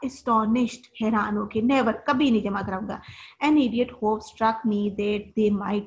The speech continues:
think someone had insulted me while I was writing the check and that I had changed my mind। और ये उसे लगा कि उसमें उम्मीद थी कि लोगों ने समझा होगा कि शायद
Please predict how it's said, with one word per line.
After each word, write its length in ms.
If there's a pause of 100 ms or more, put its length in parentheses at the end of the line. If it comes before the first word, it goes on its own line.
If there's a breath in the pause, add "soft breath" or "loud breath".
(140)
think 200
someone 500
had 260
insulted 540
me 240 (380 loud breath)
while 260 (120)
I 200
was 200
writing 420
the 160 (100)
check 140 (120)
and 220
that 240
I 100 (100)
had 200
changed 340 (120)
my 180
mind। 280 (320 loud breath)
और 160
ये 260
उसे 240
लगा 300
कि 240 (320)
उसमें 360
उम्मीद 460
थी 60
कि 120
लोगों 280
ने 100
समझा 320
होगा 360
कि 220
शायद 420